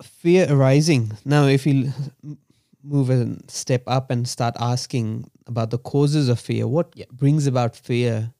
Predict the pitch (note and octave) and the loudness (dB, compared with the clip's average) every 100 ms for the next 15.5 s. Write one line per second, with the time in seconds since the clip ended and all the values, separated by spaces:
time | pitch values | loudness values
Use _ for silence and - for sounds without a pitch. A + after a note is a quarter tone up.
0 | _ _ _ _ _ - C3+ B2 B2 A2+ | _ _ _ _ _ -4 -2 0 -2 -2
1 | A#2 A#2+ A#2+ A2 A#2 D3 C3+ A2+ - - | -2 -2 -4 -4 -2 -2 -4 -6 -12 -20
2 | _ _ _ _ _ _ _ _ _ _ | _ _ _ _ _ _ _ _ _ _
3 | _ _ _ _ _ _ _ _ _ _ | _ _ _ _ _ _ _ _ _ _
4 | _ D#3 D3 E3+ D#3 D3 - - _ _ | _ -2 0 2 4 2 -4 -10 _ _
5 | _ _ _ _ _ _ _ _ _ _ | _ _ _ _ _ _ _ _ _ _
6 | _ _ _ _ _ - - G3+ G3+ F3+ | _ _ _ _ _ -14 -8 -6 -4 -4
7 | E3 D#3 - A#2 - G#2+ - - G#2 - | -2 -4 -6 -10 -10 -12 -12 -10 -12 -12
8 | _ _ _ _ _ C#3 D3 - _ _ | _ _ _ _ _ -16 -16 -16 _ _
9 | _ _ _ _ _ - B2+ B2+ B2+ B2+ | _ _ _ _ _ -12 -8 -2 -2 -2
10 | F#3+ D4 E4 _ _ _ B2+ C3+ C3+ B2+ | -6 -6 -8 _ _ _ -4 0 0 0
11 | A2+ A2+ _ - A2 A2+ B3 E4+ _ _ | -2 -4 _ -14 -6 -4 -6 -10 _ _
12 | _ _ - D3+ D#3+ C3+ - D3+ F3 F3+ | _ _ -4 -2 -2 -4 -4 -2 -2 -4
13 | - C3+ C#3 C3+ C3 C3+ C3+ C#3+ C3+ B2+ | -10 -4 -2 0 0 -2 -2 0 2 2
14 | B2+ B2+ C#3 _ - - B2+ B2 C3 C3+ | -2 -6 -20 _ -8 -2 -2 0 -2 -2
15 | A#2 - G3+ C3 G3 | -4 -4 0 0 -2